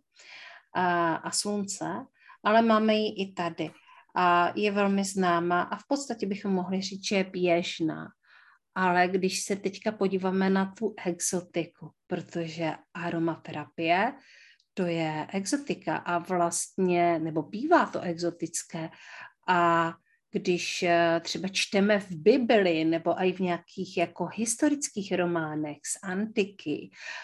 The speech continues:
eh, nebo z Arábie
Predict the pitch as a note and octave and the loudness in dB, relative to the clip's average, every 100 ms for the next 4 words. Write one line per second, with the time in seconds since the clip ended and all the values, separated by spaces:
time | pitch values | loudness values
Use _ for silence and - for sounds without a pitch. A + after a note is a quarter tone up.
0 | - - F3+ E3+ E3+ D#3+ D#3 D#3 D#3 D#3 | -8 -2 2 2 0 0 -2 -2 -4 -4
1 | F#3 F3+ G3+ F#3+ F3+ F3 F3 - - G3+ | -4 0 4 4 4 2 0 -4 -2 2
2 | C4+ A#3 G3 E3+ D#3 D#3 | 4 4 2 2 2 -4